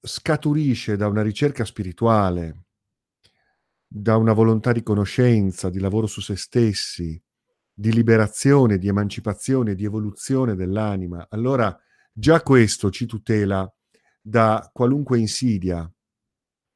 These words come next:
perché va di pari passo con un'espansione autentica della nostra coscienza, nella direzione di una evoluzione autentica, sincera, coscienziale, spirituale.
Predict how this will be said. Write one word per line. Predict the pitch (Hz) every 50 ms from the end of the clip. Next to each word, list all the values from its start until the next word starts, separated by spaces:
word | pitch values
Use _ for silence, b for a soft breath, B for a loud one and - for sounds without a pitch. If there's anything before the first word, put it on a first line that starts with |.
| _ _ _ _ _ _ _ _ _ _ _ _ _ _ _ _ _
perché | - 117 - - 123 110
va | 113 147 170
di | 165 151 123
pari | - 117 113 110 104
passo | - - 123 123 131 123 - - - - 131 127 120
con | 123 - 120 113 113
un'espansione | 117 117 120 117 - - 117 113 110 104 - - 139 143 139 123
autentica | 107 101 101 101 - - 123 123 120 117 117 117 - 117 - - 120 110 107
della | 107 104 101 101
nostra | 101 104 95 - - 98 92
coscienza, | - 98 92 - - 98 90 85 82 80 78 - - - - - _ _ _ _ _ _ _
nella | 110 120 143 151 147 135 127
direzione | 110 110 127 135 139 131 123 131 - - 131 131 131 135 135 135 135 135 131 120
di | 113 117
una | 117 113 113 110
evoluzione | 107 113 113 107 120 123 123 123 117 120 - - 127 127 123 123 127 127 127 123 123 123 - _ _ _ _ _ _ _ _ _ _ _ _ _ _
autentica, | - 113 113 113 107 - 127 127 131 131 127 127 123 120 - 123 123 120 -
sincera, | - - - - 123 123 113 - - 117 113 113 113 110 113 113 110 107 - _ _ _ _ _ _ _ _ _ _ _ _ _ _ _ _ - -
coscienziale, | - 117 107 - 123 117 117 110 - - 123 110 101 95 95 95 98
spirituale. | 95 - - 107 98 92 - - 87 87 - - - - _